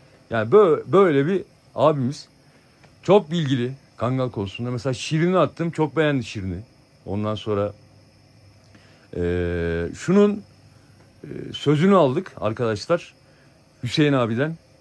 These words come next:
E, bana o şeyi de, iyiliği de yapacak. Biliyorsunuz iki bin euroluk dişi. Ama diyor, şöyle söyleyeyim. Dişi geldiği zaman diyor, daha net, daha yakından göreceksin. Arkadaşlar, iki bin euroluk dişiyi bize hediye ediyor, sağ olsun.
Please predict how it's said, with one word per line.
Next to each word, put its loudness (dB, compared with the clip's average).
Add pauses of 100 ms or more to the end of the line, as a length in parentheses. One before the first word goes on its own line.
(560)
E, -12
bana 2
o 2 (180)
şeyi -4
de, -2
iyiliği -2
de -2
yapacak. -4
Biliyorsunuz -2
iki -6
bin 0
euroluk -2
dişi. -6
Ama 0
diyor, 2
şöyle 2
söyleyeyim. -2 (680)
Dişi -6
geldiği 4
zaman 0
diyor, 0 (220)
daha 2
net, -4 (180)
daha -2
yakından -4
göreceksin. -8 (540)
Arkadaşlar, -2
iki -8
bin -2
euroluk -2
dişiyi -10
bize -4
hediye -2
ediyor, -6
sağ -6
olsun. -2